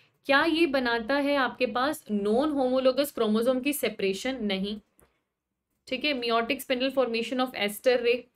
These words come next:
नहीं। होमोलोगस क्रोमोसोम की सेपरेशन,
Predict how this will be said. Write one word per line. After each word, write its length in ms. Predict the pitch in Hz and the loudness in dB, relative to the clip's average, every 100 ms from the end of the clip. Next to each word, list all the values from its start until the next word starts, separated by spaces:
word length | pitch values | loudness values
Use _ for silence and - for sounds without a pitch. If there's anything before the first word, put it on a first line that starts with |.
| _ _ _ _ | _ _ _ _
नहीं। 460 | 202 196 185 202 220 220 _ _ _ _ _ _ _ - | -6 -4 -4 -6 -10 -14 _ _ _ _ _ _ _ -2
होमोलोगस 560 | 240 269 339 320 330 | 0 2 0 0 -2
क्रोमोसोम 460 | 330 277 269 269 277 | 0 0 0 0 0
की 100 | 294 | 0
सेपरेशन, 500 | 277 214 190 185 | -2 -2 -4 -6